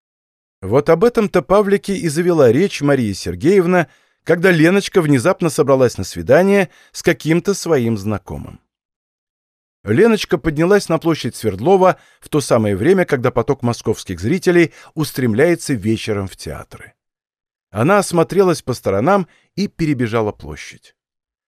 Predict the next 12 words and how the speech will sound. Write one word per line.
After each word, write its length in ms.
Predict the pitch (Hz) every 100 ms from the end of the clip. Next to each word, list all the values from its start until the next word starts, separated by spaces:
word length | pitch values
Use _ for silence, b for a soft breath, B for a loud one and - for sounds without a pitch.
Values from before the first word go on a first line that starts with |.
| _ _ _
Майские 640 | 101 107 185 202 - 165 156
сумерки 580 | - 196 214 190 - 175
окрашивали 760 | - 131 147 190 - 151 143
здание 420 | 113 117 165 143 120
Большого 460 | 117 - 110 87
театра, 600 | - 139 180 151 151 131 _ _ _ _
людей 440 | 98 127 117 202
и 160 | 156 143
растения 680 | 127 110 - 190 190 180 156
в 80 |
голубоватые 760 | 117 135 123 110 107 113 98 95
тона. 480 | - 82 - 69